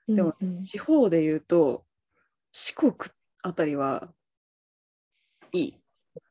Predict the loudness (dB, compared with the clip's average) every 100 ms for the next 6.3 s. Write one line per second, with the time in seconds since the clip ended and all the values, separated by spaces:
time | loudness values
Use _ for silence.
0 | _ _ _ -2 2 0 2 -4 -4 -8
1 | -4 -4 -4 _ _ -8 -6 -6 -6 -8
2 | -8 -2 2 2 2 -2 -10 0 2 2
3 | 0 0 0 0 2 2 2 2 2 0
4 | -2 -6 -14 _ _ _ _ _ _ _
5 | _ _ _ -6 -4 -2 0 2 2 -2
6 | -2 -6